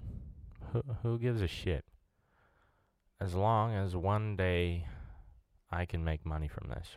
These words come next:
right? That's the goal. That's the aim. Right? Isn't it?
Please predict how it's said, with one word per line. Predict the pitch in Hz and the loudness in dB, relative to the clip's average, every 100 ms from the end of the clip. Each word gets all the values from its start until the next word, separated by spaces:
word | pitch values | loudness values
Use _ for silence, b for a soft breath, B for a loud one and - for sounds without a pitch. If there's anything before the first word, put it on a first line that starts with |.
| - | -6
right? | 107 113 _ _ b b b b - | -4 -6 _ _ b b b b -4
That's | 123 - | -4 0
the | - | 0
goal. | - 71 78 - - | 2 4 2 0 -2
That's | 92 95 | -2 -2
the | - 76 | -2 0
aim. | 73 76 80 - - _ _ _ _ _ - | 2 0 0 -6 -14 _ _ _ _ _ -2
Right? | 98 117 135 - - _ _ - - _ - | 2 2 0 -8 -20 _ _ -20 -20 _ -2
Isn't | 104 104 | 0 2
it? | 123 | 2